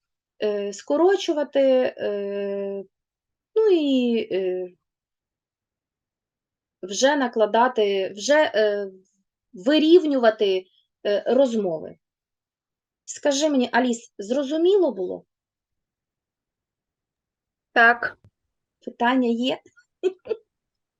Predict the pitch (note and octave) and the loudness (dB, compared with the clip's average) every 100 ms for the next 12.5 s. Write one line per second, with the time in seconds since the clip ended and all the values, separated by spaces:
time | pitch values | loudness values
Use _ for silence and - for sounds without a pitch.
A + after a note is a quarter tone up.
0 | _ _ _ A#3 A3 A3 A#3 - _ _ | _ _ _ -6 -2 0 -2 -6 _ _
1 | _ _ _ _ - B3+ A#3 - _ _ | _ _ _ _ -4 0 0 0 _ _
2 | - A3 C#4+ F#4+ D4 B3+ B3+ C4 B3+ C4 | -2 0 2 0 0 -2 -2 -2 -2 0
3 | A#3 A3 G#3+ B3 C4 A3 G#3+ G#3+ - A#3+ | 0 0 0 0 0 -2 -6 -8 -6 -4
4 | G3+ F3+ F3 E3 F#3 C#4 - _ _ _ | -4 -4 -6 -4 -4 -4 -8 _ _ _
5 | _ _ _ _ _ _ _ _ - G3 | _ _ _ _ _ _ _ _ -8 -4
6 | F#3+ F#3+ F#3+ F#3+ B3 B3+ A#3+ G#3+ A3+ A3+ | -4 -4 -6 -2 2 2 0 -2 -2 0
7 | A3+ - G#3 F#3+ F#3 F3 - G#3 F#3 A3 | -2 -2 -6 -2 -2 -4 -4 -4 -4 -10
8 | - F3+ _ _ - - - _ - - | -18 -20 _ _ -18 -16 -18 _ -12 -4
9 | A3 G3 G3 F#3+ F#3 E3 D#3+ A#3+ - _ | -2 -2 -6 -12 -10 -10 -8 -10 -12 _
10 | _ _ _ F#4 G4 E4 B3 A#3+ B3 F4 | _ _ _ -4 -2 0 0 0 -2 -2
11 | F4 C#4+ B3+ A#3+ C4+ B3 A#3 B3 A3 F#3 | -4 -4 -2 -2 0 -4 -6 -10 -8 -10
12 | F#3+ F#3 - D#4 | -10 -14 -12 -14